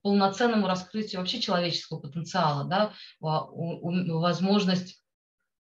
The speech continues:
а, раскрытия, а, человека, его способности через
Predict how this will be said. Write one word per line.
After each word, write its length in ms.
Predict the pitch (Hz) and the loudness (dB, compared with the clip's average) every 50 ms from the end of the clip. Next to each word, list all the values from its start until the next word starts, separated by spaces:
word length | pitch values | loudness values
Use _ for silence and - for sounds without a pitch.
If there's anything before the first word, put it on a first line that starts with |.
| _ _ _ _ _ _ _ _ _ | _ _ _ _ _ _ _ _ _
а, 420 | - 170 170 165 165 165 165 165 170 | -4 -2 0 2 4 4 4 2 2
раскрытия, 720 | 175 170 - - - 190 214 214 - - - 175 165 156 147 - - _ _ _ _ _ _ _ _ | 0 -2 -4 -6 -4 -2 -2 -2 -2 -4 -4 -2 -2 -2 -2 -4 -10 _ _ _ _ _ _ _ _
а, 280 | - 160 156 151 151 156 | -6 -4 -4 -4 -4 -4
человека, 640 | - 185 170 170 170 165 170 214 262 277 269 - | -6 -2 0 2 2 2 2 2 2 2 2 0
его 200 | 196 165 160 165 160 | -2 -2 0 -2 -4
способности 600 | - - 160 156 - 220 220 214 - - 175 156 | -4 -4 -4 -4 -2 -2 -2 -2 -2 -4 -6 -4
через 420 | - - - 180 196 196 190 190 | -4 -2 0 2 2 2 0 0